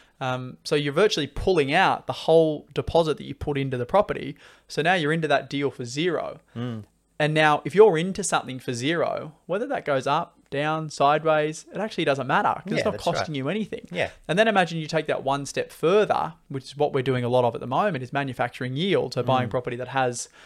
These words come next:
Speaker 1: you know, in a blue chip location may have a normal gross yield of three and a half to four and a half percent. We get something with a second dwelling or the ability to add it. It's got five and a half to six percent yield.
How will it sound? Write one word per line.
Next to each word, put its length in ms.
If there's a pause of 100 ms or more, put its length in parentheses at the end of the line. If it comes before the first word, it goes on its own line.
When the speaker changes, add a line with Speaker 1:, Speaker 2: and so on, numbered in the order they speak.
(360)
Speaker 1:
you 80
know, 200
in 240
a 100
blue 240
chip 180
location 380
may 140
have 120
a 60
normal 380
gross 280
yield 200
of 80
three 160
and 80
a 40
half 160
to 60
four 200
and 60
a 40
half 200
percent. 360 (260)
We 100
get 160
something 200
with 120
a 40
second 260
dwelling 320
or 80
the 100
ability 260
to 100
add 140
it. 120
It's 80
got 140
five 200
and 80
a 40
half 140
to 40
six 180
percent 280
yield. 260